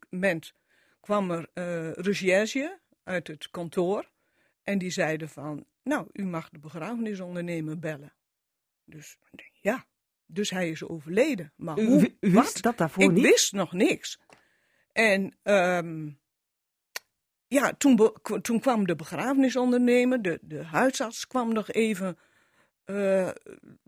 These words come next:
Speaker 1: die nam min of meer afscheid. Er kwam nog een, een vreemde a-, arts, een schouwarts. En ja,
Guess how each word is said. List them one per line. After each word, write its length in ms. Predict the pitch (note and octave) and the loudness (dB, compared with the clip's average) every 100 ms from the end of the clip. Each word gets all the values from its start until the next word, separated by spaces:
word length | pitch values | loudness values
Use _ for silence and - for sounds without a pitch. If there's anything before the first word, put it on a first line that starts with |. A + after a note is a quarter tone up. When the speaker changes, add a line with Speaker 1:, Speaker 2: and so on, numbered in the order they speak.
| _ _ - _ | _ _ -20 _
Speaker 1:
die 240 | G#3+ G3 A#3 | -8 2 4
nam 240 | A3 G3+ | 4 4
min 180 | A3 A3 | 4 4
of 120 | F3+ | 2
meer 300 | G3+ G#3 F#3 | 2 2 2
afscheid. 500 | G3 F#3+ - G3 G3 | -2 -6 -4 -4 -4
Er 60 | F#3 | -6
kwam 260 | F#3+ E3+ | -8 -6
nog 140 | C#3+ E3+ | -6 -8
een, 200 | D#3 D3+ _ _ - | -10 -12 _ _ -12
een 140 | D#3 | -12
vreemde 580 | F3+ G3+ B3 A#3 A3 G#3 _ _ G3+ | -4 2 4 4 2 0 _ _ -4
a-, 140 | - - - | -4 -12 -10
arts, 440 | G3+ - - - _ | -8 -6 -8 -10 _
een 100 | F#3 | -12
schouwarts. 800 | D#3+ - G3 G#3+ G#3 G#3+ - - - _ _ _ _ _ _ | -10 0 0 0 -2 -4 -4 -10 -16 _ _ _ _ _ _
En 480 | G#3+ G3+ F#3+ F3+ - _ _ - | 2 4 2 -2 -8 _ _ 2
ja, 280 | B3 A#3+ | 2 4